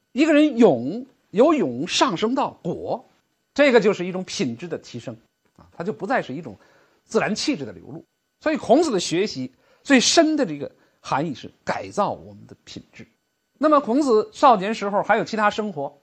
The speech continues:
啊，也有。孔夫子大概是他二十三岁结的婚，可能是在结婚前后他母亲就去世了。他就是在，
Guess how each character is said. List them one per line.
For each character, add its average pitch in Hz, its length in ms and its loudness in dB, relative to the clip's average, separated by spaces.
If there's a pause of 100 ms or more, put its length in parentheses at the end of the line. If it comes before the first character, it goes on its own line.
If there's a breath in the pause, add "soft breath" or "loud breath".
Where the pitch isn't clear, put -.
啊， 87 160 -20 (340)
也 220 180 2
有。 107 140 -10 (640)
孔 208 300 -4
夫 320 140 -4
子 160 220 -4
大 214 160 4
概 185 140 2
是 147 160 -8
他 185 220 0
二 214 260 4
十 180 100 -6
三 285 260 0
岁 226 220 -6
结 190 200 -6
的 208 100 -2
婚， 220 320 -4 (440)
可 208 180 2
能 254 160 -2
是 233 420 -2
在 220 160 0
结 226 200 -2
婚 302 180 -2
前 226 240 -2
后 277 200 2
他 175 120 -2
母 127 140 -6
亲 139 180 -10
就 139 120 -8
去 - 200 -12
世 - 200 -18
了。 - 140 -20 (460)
他 294 160 6
就 294 180 0
是 220 80 -8
在， 226 400 6